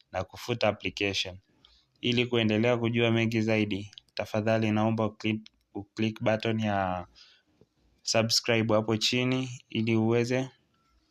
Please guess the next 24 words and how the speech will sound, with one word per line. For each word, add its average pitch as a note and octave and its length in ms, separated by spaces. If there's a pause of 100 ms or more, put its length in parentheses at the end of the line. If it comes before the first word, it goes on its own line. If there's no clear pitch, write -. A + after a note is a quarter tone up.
(360)
kuelewa A2+ 460
mengi A2 320
zaidi G#2+ 300
kuhusu G2 360
namna G#2 260
ya G#2 60
kutumia G2+ 440
simu G2 220
yako G#2+ 260
ya G#2 100
mkononi. F#2+ 560 (300)
Na F#2+ 160
pia A#2 500 (300)
soon, A2+ 540 (380)
soon A2 520 (340)
naanza G#2+ 420
kuelekeza G2+ 680
namna G#2 280
ya G2 80
kutumia G#2 560 (400)
kompyuta A2+ 680
na G#2 140
P F#2+ 200
C. G2+ 380